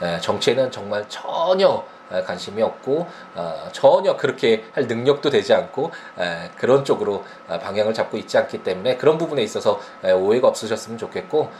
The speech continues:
어, 처음에는 정말 관심이 없었는데 아들이 이제, 에, 초등학교 일 학년이고 이제 이 학년 올라가는데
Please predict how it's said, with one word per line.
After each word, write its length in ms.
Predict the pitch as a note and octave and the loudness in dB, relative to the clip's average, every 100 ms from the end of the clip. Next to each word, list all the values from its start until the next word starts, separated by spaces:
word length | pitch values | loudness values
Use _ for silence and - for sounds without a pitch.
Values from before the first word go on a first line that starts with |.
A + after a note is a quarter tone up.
| - - - | -20 -18 -6
어, 240 | F2+ F2 | -4 -4
처음에는 560 | - B3+ C4 A3 F3 F3 | 2 4 6 6 6 4
정말 240 | - C3 | 4 0
관심이 340 | - G#2 B2 C#3+ | 2 -2 0 0
없었는데 480 | - G#2 F#2 G2 A#2+ | 0 -6 -8 -2 2
아들이 680 | A2 D3+ G#3 F3+ C#3+ B2+ A2 | 4 6 6 6 4 2 -2
이제, 300 | G2+ F#2+ F2+ - - F#2 | -2 -4 -6 -16 -10 -2
에, 200 | F2+ F2 | -2 0
초등학교 720 | C#3+ C3 B2+ - A2+ G#2 G#2+ | 4 4 4 4 4 4 0
일 160 | E3 F#3 | 4 4
학년이고 600 | F3 D3+ D3+ A#2+ G2+ F#2+ | 4 0 -6 -6 -6 -10
이제 180 | F2+ F#2+ | -8 -4
이 140 | G#2 | 4
학년 240 | A2 B2 A#2 | 4 4 -2
올라가는데 760 | F2+ F#2+ G2 F2+ F#2 D3 A#2+ | -2 -2 -4 -6 -2 0 0